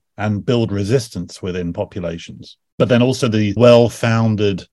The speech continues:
fears that people have around jobs and livelihoods. This is a huge issue for the months and years ahead.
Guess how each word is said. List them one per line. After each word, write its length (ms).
fears 600
that 120
people 300
have 320
around 440
jobs 420
and 120
livelihoods. 880
This 180
is 120
a 60
huge 720
issue 420
for 300
the 80
months 320
and 100
years 180
ahead. 400